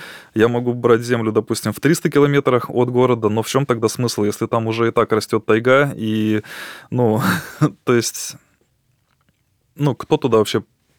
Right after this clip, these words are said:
поедет? И, ну, не очень понятно. Вроде как бы надо помогать городу, создавать там зелёные щиты, а, опять же, поглощать этот углеродный след, а, а я вот так. Поэтому мечты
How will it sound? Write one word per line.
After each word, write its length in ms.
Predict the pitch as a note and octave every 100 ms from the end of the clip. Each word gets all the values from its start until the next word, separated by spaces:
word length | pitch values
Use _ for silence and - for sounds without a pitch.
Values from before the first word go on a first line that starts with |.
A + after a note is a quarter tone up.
| _ -
поедет? 520 | A2+ C3 C3 G#2+ -
И, 380 | - A2 A2 G#2+ - - - - - - - _
ну, 200 | - C#3+
не 300 | C#2+ G2+ B2+
очень 240 | C#3+ - A#2+
понятно. 360 | B2+ B2+ G#2
Вроде 220 | G#2 C3
как 160 | B2+ B2
бы 80 | B2+
надо 180 | B2+ A#2+
помогать 380 | B2+ B2+ B2
городу, 440 | B2 D3 D#3+ A#2+ A2
создавать 540 | - A2 A2+ A#2+ C3
там 160 | - G#2+
зелёные 340 | A2+ A#2+ A#2
щиты, 540 | G#2+ - - D#3 D#3+ C#3 A#2
а, 380 | G2+ G#2 G#2
опять 240 | G#2+ B2 A2
же, 80 | G#2+
поглощать 580 | A2+ A2 A2+ - A#2+
этот 240 | A2+ G#2+ G2
углеродный 500 | G#2+ A#2 B2 A2+ G#2
след, 320 | - C#3 D3
а, 640 | B2+ - G2+ G#2 G#2 G2+ G#2 -
а 140 | - G#2+
я 200 | A2+ A2+ G2+ - -
вот 200 | G#2+ A2
так. 240 | A2 - -
Поэтому 760 | A#2 C#3+ D3+ C#3+ C#3+ C3+ B2+ - _ _ _ - - - -
мечты 680 | B2 B2 - - D#3+ E3